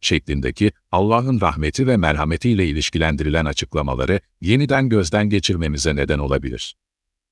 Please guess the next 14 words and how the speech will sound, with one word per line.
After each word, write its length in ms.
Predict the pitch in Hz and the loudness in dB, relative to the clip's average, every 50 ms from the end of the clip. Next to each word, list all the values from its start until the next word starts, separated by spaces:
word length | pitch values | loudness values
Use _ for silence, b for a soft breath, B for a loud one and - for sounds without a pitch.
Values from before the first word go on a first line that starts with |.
| - - | -10 -4
Diğer 300 | 87 143 170 175 175 160 | 0 2 2 2 2 2
bir 100 | 143 135 | 2 0
ilginç 460 | 113 92 92 85 87 110 127 - - - | 2 0 0 0 2 0 0 0 -2 -4
durum, 300 | 71 64 78 107 135 - _ _ - | -2 -2 -2 -2 -4 -6 _ _ -4
Mescid-i 520 | - 76 104 110 - - 107 87 80 87 78 | 0 2 2 2 2 0 -2 0 0 0 -2
Haram 340 | - 85 82 92 117 143 | 0 0 2 2 2 2
çevresinde 600 | 135 - 135 113 98 98 90 - - 87 82 87 80 | 2 2 0 0 2 0 0 0 0 0 2 2 2
savaş 420 | - - 76 73 98 110 - - | 2 0 0 0 0 0 0 0
yapılması 480 | 113 - - 90 78 76 76 - - - | 0 0 0 0 -2 -2 -2 0 0 0
yasaklanmıştı 880 | 87 92 - - 87 - - 85 73 69 64 65 - - - 101 104 - _ _ - | 0 0 0 0 -2 -2 0 -2 -2 -2 -2 -4 -4 -4 -2 -2 -4 -4 _ _ -6
şeklindeki 640 | - - 117 104 - 113 113 113 117 110 - 135 | 0 2 2 2 2 0 0 0 0 0 0 0
hüküm 280 | 110 101 87 - 101 87 | 0 0 0 0 0 0
ile 180 | 76 69 69 67 | 2 0 0 0
oluşur. 460 | 65 62 65 - - 71 69 - | -2 -2 -4 -4 -6 -6 -8 -10